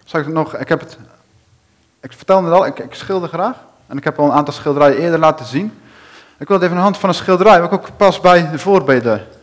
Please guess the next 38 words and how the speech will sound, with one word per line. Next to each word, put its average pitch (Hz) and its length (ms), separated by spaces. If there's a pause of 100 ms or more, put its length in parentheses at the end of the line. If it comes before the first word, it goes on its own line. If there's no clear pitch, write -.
(160)
heb 127 180 (420)
laten 120 300
zien. 107 300
Wil 123 100
ik 131 60
dat - 260
verduidelijken? 143 520 (1400)
Dat - 140
heb 135 100
ik 139 100
pas, 160 200
heb 143 100
ik 135 60
dat 139 160
geschilderd, 196 380
heb 160 100
ik 135 60
nageschilderd. 180 720 (1040)
Moet 135 140
ik 131 60
wel 139 100
zeggen. 143 300
<laughs> - 500 (540)
En 139 100
ik - 80
vind 131 160
het 151 80
leuk 143 140
om 143 100
ook 139 100
dingen 131 180
na 131 160
te 127 80
schilderen. 135 420 (1400)
Dat 143 100
is 139 40
een 160 120
adelaar. 156 380